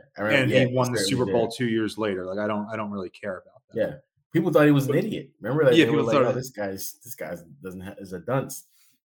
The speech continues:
Speaker 2: And I wrote an article last year saying that Sirianni could be a one and done, and people freaked out. But it was more so that he wasn't this entrenched guy. He wasn't this next McVay vibe with him. That doesn't mean he can't be that, but that wasn't his background when he was brought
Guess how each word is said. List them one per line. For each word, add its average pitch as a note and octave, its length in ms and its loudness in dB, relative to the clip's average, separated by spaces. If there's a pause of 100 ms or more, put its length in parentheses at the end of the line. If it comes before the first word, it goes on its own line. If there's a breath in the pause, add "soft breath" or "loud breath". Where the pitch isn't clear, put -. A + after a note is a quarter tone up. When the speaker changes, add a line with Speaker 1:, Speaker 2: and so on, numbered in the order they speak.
(380)
Speaker 2:
And D#3 80 2
I D#3 80 8
wrote F3+ 200 6
an D3+ 80 0
article B2+ 480 2
last A2 360 -2
year A#2 160 0
saying A#2 260 -6
that A2 140 -8
Sirianni A#2+ 480 0
could A#2 100 -12
be A#2 80 -2
a G#2+ 60 0
one G#2 220 -6
and G#2 200 -8
done, G2+ 400 -8
and A#2+ 100 -16
people A#2+ 240 -12
freaked A2 400 -8
out. A2 180 0
But C3+ 100 0
it - 20 4
was C#3+ 140 0
more C3+ 300 2
so D3+ 300 0
that G#2 480 0 (840)
he D3+ 140 0
wasn't D3 260 4
this C3+ 160 2
entrenched B2 520 -4
guy. A2 260 4
He B2 160 -4
wasn't A#2 340 -2
this A2+ 400 -4
next B2 300 -4
McVay A2+ 720 -4
vibe G#2+ 440 -2
with G2+ 140 -6
him. G#2+ 100 -10
That A#2 60 -6
doesn't C3+ 180 -2
mean B2+ 120 -6
he G#2+ 120 -10
can't C3 380 -8
be A2 100 -6
that, G2+ 280 -6
but A2 120 -14
that A#2 200 -2
wasn't G#2+ 260 -8
his G#2 140 -12
background G#2+ 480 -4
when G2+ 100 -8
he G2 100 -16
was F#2 120 -14
brought G2+ 440 -6